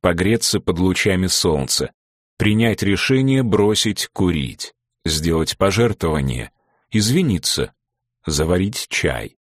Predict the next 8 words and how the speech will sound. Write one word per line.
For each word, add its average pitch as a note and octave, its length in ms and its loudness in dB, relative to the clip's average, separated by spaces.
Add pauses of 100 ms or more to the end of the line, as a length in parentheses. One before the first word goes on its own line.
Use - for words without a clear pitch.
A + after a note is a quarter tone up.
(200)
Поделиться A2+ 520 2
своим A#2 280 2
хорошим A2+ 460 2
настроением C3+ 720 0
в - 100 -6
Твиттере. F#2+ 680 -2 (300)
Помечтать. E2 800 -2 (400)
Улыбнуться. G#2 880 0